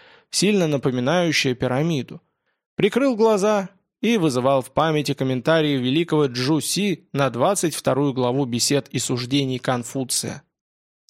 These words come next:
«Баг!» Легкое прикосновение вернуло его к действительности. Он взглянул на часы. Медитация продолжалась семнадцать минут. «Баг, давай вниз спустимся.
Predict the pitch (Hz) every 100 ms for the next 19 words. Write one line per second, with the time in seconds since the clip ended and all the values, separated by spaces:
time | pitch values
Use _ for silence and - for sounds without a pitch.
0 | _ 127 165 208 139 - _ _ _ _
1 | _ - 131 151 - 151 - 143 139 -
2 | 139 220 214 123 123 135 175 156 143 135
3 | 127 117 - 139 117 117 131 - - -
4 | _ _ _ _ _ _ 208 262 143 135
5 | 127 151 156 135 - 165 - - - -
6 | _ _ _ _ _ _ 147 143 127 196
7 | 240 - 170 - 139 117 113 160 156 127
8 | - 123 120 123 - 127 127 135 123 113
9 | - _ _ _ _ - 180 196 123 139
10 | 127 170 262 226 220 214 - - 170 139
11 | - 113 -